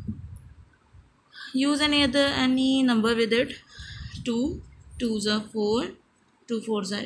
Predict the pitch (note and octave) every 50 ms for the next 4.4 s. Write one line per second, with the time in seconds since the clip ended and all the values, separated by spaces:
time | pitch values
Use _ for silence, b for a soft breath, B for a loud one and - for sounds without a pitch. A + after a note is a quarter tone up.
0 | - - - G#3 - - - - A#3 A3 - - A#3+ A#3+ A#3 A3+ A#3 B3 B3 B3
1 | - C4 B3+ B3 A#3+ A3 G#3 A#3 B3+ - - - - _ _ _ _ _ - -
2 | _ _ _ _ _ _ _ - A#3+ A#3+ A#3+ A#3+ A3+ B3 B3 A#3+ B3+ A#3 A3+ G#3+
3 | B3 C4 A#3+ C4+ C4 B3 B3 B3 A#3+ A#3+ B3+ B3+ B3 A#3+ B3 B3+ B3 - - -
4 | - G3+ F#3+ F#3 F#3 - -